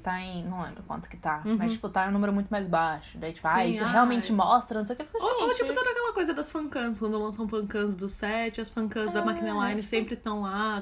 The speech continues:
Speaker 2: com muito mais views do que as da Hyunglani.
Speaker 1: Acho que não tem nenhum problema
Speaker 2: É,
Speaker 1: nisso,
Speaker 2: sei
Speaker 1: sabe?
Speaker 2: lá,
Speaker 1: Tipo, aquele
Speaker 2: acontece,
Speaker 1: negócio.
Speaker 2: gente.
Speaker 1: Eu queria que, que Intro Persona, que é uma música perfeita, tivesse, tipo, quinhentos milhões de views.
Speaker 2: Uhum.
Speaker 1: Eu queria,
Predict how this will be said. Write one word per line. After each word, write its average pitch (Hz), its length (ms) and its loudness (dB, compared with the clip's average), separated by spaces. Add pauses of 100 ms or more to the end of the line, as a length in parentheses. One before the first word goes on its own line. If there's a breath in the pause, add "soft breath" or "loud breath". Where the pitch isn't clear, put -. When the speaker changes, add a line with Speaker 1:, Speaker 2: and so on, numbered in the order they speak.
Speaker 2:
com 208 60 -4
muito 208 260 0
mais 208 220 -2
views 196 320 -2
do 208 80 -6
que 214 140 -6
as 208 100 -2
da 208 120 -4
Hyunglani. 208 680 -4 (120)
Speaker 1:
Acho 466 200 -6
que 480 60 -4
não 494 60 -4
tem 480 140 -2
nenhum 508 140 -2
problema 508 380 2
Speaker 2:
É, 349 40 0
Speaker 1:
nisso, 240 400 0
Speaker 2:
sei - 100 -6
Speaker 1:
sabe? 285 260 2
Speaker 2:
lá, 359 60 0
Speaker 1:
Tipo, 370 120 0
aquele 523 160 0
Speaker 2:
acontece, 392 380 2
Speaker 1:
negócio. 208 60 -2
Speaker 2:
gente. 185 200 -6
Speaker 1:
Eu 285 80 4
queria 294 420 0
que, 175 480 -4
que 202 140 -4
Intro 196 240 -2
Persona, 175 480 -4
que 175 100 -6
é 190 40 0
uma 185 80 -2
música 180 220 -6
perfeita, 175 600 -4
tivesse, 175 460 -4
tipo, - 180 -14
quinhentos 190 480 -2
milhões 175 580 -2
de 160 80 -8
views. 185 280 -4
Speaker 2:
Uhum. 202 80 0
Speaker 1:
Eu - 40 -2
queria, 349 540 0